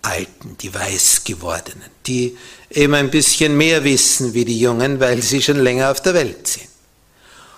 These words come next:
Und die treten jetzt auf als Ratgeber und die sagen, zur Zeit Hiskias, des Königs von Juda, das war ein feiner König,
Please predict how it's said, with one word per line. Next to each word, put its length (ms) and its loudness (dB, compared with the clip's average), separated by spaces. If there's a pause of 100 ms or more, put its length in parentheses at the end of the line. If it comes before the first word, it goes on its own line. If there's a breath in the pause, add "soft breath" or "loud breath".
(120)
Und 120 -12 (140)
die 220 2
treten 440 -2
jetzt 400 0
auf 420 -2
als 380 -6
Ratgeber 720 -4 (960 soft breath)
und 160 -10
die 80 -4
sagen, 480 -2 (840 soft breath)
zur 380 0
Zeit 500 0
Hiskias, 1300 -2 (520)
des 180 -2
Königs 460 2
von 180 -4
Juda, 340 -6 (160)
das 120 -14
war 80 -10
ein 80 -12
feiner 460 -8
König, 400 -18